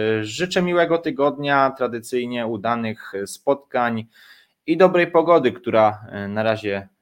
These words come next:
e, na szczęście towarzyszy naszym rozgrywkom. Trzymajcie się, zapraszamy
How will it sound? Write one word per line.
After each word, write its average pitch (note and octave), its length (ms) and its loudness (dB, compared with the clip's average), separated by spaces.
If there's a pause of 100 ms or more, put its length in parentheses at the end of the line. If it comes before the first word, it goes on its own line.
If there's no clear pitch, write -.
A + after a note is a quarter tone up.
(100)
e, F#2 880 -8
na A2+ 120 0
szczęście A#2 560 -2 (380)
towarzyszy G#2+ 500 -2
naszym G2 340 -8
rozgrywkom. G2 540 -8 (420)
Trzymajcie E3 480 0
się, D3 120 -4
zapraszamy C3 720 -2